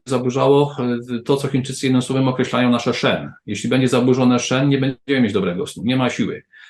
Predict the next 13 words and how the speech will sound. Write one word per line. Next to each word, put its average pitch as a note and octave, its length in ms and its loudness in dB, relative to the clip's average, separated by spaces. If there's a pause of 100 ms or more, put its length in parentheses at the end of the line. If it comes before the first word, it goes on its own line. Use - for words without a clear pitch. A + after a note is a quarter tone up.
(960)
E, A#2 40 -2
wątroba C3+ 380 2
też C#3 200 0
może C3 280 2
wpłynąć C3 440 0
w - 80 -4
efekcie, B2+ 720 0
e, A#2+ 720 2
odwrotnego C3 640 0
płynięcia C3 420 -2
energii B2+ 420 0
na B2 120 0
płuca. C3 500 -2